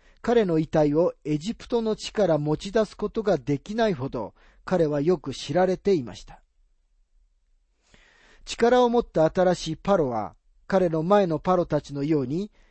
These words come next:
イスラエル人に対して好意を持ってはいませんでした。一章九節から十節。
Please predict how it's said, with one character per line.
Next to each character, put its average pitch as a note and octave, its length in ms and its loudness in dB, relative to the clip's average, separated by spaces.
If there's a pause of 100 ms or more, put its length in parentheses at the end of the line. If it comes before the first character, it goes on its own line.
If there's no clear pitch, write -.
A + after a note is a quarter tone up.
(160)
イ D#3+ 100 -8
ス - 180 -10
ラ A#3+ 140 4
エ A3+ 80 2
ル F#3+ 100 -4
人 D#3 180 -6
に C#3+ 120 -6
対 E3 260 0
し - 80 -14
て C3+ 200 -10 (100)
好 A#3+ 280 0
意 D#3+ 160 0
を D3 80 2
持 E3+ 120 -2
っ E3 40 -4
て - 200 -8
は D#3+ 280 0
い B2 100 -10
ま D#3+ 120 -2
せ D#3+ 140 -6
ん B2 60 -8
で F#2 100 -16
し - 100 -20
た。 - 180 -20 (2250)
一 A3+ 140 -2
章 D#3+ 340 -2
九 - 320 -4
節 - 300 -6
か D3+ 120 -2
ら E3+ 140 2
十 D3+ 160 -4
節。 - 560 -18